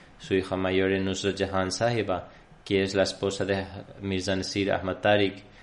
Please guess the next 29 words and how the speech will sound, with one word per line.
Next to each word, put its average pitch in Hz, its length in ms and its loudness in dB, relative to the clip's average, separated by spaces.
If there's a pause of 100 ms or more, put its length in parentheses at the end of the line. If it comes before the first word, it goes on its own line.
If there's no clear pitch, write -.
(180)
nieto 101 580 0
de 98 300 4
Hazrat 95 280 -2
Mirza 95 280 -2
Bashir 92 360 -2
Ahmad 87 240 -6
Sahib. 90 320 -4 (500)
También 107 480 2
tienen 98 300 0
un 95 140 0
hijo, 139 460 -2 (1800)
Mirza 98 360 -2
Mahmud 98 480 -2
Ahmad, 101 380 0 (100)
y 104 140 -6
luego 101 580 0
otra 101 320 0
hija 101 600 0 (380)
llamada 95 380 2
Duresamin, 95 840 -2 (2500)
que 98 240 2
es 98 120 -4
la 95 200 2
nuera 110 480 2
de 101 160 0
Mir 98 280 2
Mahmud 98 440 -2
Ahmad 95 280 0
Sahib. 101 400 0